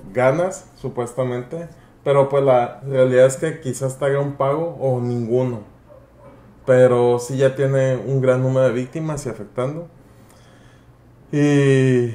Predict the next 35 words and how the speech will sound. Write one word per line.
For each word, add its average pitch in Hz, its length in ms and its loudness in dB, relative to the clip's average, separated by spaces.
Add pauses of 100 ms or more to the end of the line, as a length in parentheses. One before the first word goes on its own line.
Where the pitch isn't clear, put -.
(140)
bueno, 131 420 0 (100)
<clears throat> 139 1300 -4
entonces, 139 800 -4 (300)
o 139 100 -4
sea, - 240 0
cuando 135 220 0
digo 170 140 2
que 143 100 -4
tengo 135 240 -2
información, 156 500 -6
voy 160 100 2
a 160 120 2
pasar 139 280 -2
rápido 165 440 -4
porque 123 260 -10
no 120 240 -10
quiero 131 340 -2
que 113 140 -8
se 104 220 -6
vea 131 340 -6 (540)
para 127 140 0
evitar 117 360 -6
problemas, 135 540 -4
pero 110 680 -4 (120)
vean 123 240 -2
qué 139 100 -4
tipo 135 240 -8
de 135 60 0
información 117 480 -8
es 120 40 -6
la 127 120 -6
que 107 120 -8
viene. 101 300 -8 (460)
¿Sí - 160 -8
vieron? 143 320 -4